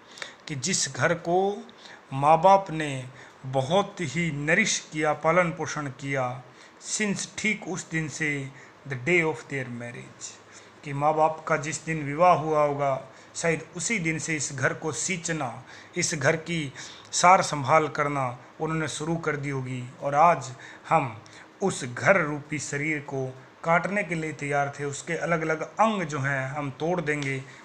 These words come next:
बंटवारे कर दिए जाएंगे। And और then we would run away,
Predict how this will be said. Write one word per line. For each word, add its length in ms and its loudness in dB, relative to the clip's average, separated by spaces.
बंटवारे 460 6
कर 200 -2
दिए 220 -2
जाएंगे। 580 -4
And 440 0
और 400 0
then 520 6
we 120 0
would 300 -2
run 240 4
away, 260 0